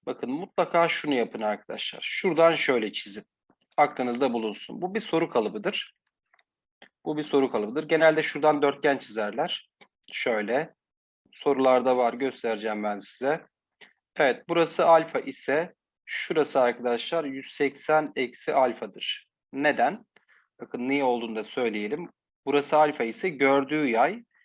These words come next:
yani şuradan şuraya olan kısım şöylece iki tane alfa. O zaman geriye ne kaldı? Şu arka tarafa ne kaldı? Şuraya. Üç yüz altmış eksi iki alfa. E, bu da oranın yarısı olacaktır.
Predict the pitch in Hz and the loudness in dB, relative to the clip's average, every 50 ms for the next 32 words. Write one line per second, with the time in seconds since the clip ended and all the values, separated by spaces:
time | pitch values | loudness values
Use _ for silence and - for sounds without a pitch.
0 | _ _ _ _ _ 123 123 123 120 120 120 113 - - - 143 139 139 147 143 | _ _ _ _ _ -6 -4 -2 -2 -2 -4 -6 -8 -6 -6 -6 0 2 4 4
1 | 139 135 - - - 143 143 139 131 123 123 117 117 117 - - - - - 156 | 4 2 -2 -6 -4 -2 0 0 0 2 0 0 0 -2 -8 -14 -20 -16 -14 -12
2 | 185 196 - _ _ _ _ _ _ _ _ - - - 165 156 147 131 120 117 | -12 -12 -16 _ _ _ _ _ _ _ _ -10 -4 0 2 4 4 4 2 -2
3 | 107 - 175 170 - - - - - - 139 127 131 147 151 131 110 101 - - | -4 -4 -6 -8 -8 -12 -18 -16 -2 2 4 4 4 4 4 2 2 0 -4 -12
4 | - - - _ _ _ _ _ _ _ _ _ _ _ - 143 139 147 147 151 | -20 -20 -20 _ _ _ _ _ _ _ _ _ _ _ -12 -4 -4 -2 2 2
5 | 147 147 147 135 139 147 151 165 165 156 151 131 - - 120 107 107 107 117 - | 2 2 2 2 0 2 2 4 2 2 0 -4 -4 -4 -4 -4 -4 -6 -12 -14
6 | - - - 131 127 123 - - - 127 123 120 - 131 120 117 104 - 113 104 | -14 -6 -4 -4 -4 -4 -6 -6 -4 -4 -4 -4 -6 -6 -8 -8 -8 -8 -6 -6
7 | 104 104 117 113 - - 113 113 107 113 139 165 180 - _ _ _ _ _ _ | -6 -6 -10 -12 -12 -8 -6 -4 -2 0 0 -2 -4 -6 _ _ _ _ _ _
8 | _ _ _ - 147 147 - - 151 139 147 147 143 143 - - 170 175 170 - | _ _ _ -12 -12 -12 -10 -12 -4 2 4 4 4 4 0 -6 -6 -6 -6 -4
9 | - - - - - - - 131 123 120 - - - 117 117 - - 131 113 104 | -6 -6 -8 -8 -10 -6 -4 -4 -4 -4 -6 -14 -16 -16 -14 -8 -2 0 0 0
10 | 98 98 - - 151 170 190 185 _ _ _ _ _ _ _ - 139 131 131 151 | 0 -4 -4 -2 -2 -2 -2 -4 _ _ _ _ _ _ _ -10 -8 -6 -6 -2
11 | 143 147 139 151 160 139 123 131 170 190 185 165 147 123 113 - - 104 98 92 | 0 2 2 4 4 2 2 2 0 0 0 2 0 0 -2 -4 -6 -6 -6 -6
12 | 95 101 95 - _ - - - - - - | -10 -12 -14 -14 _ -12 -12 -12 -12 -12 -18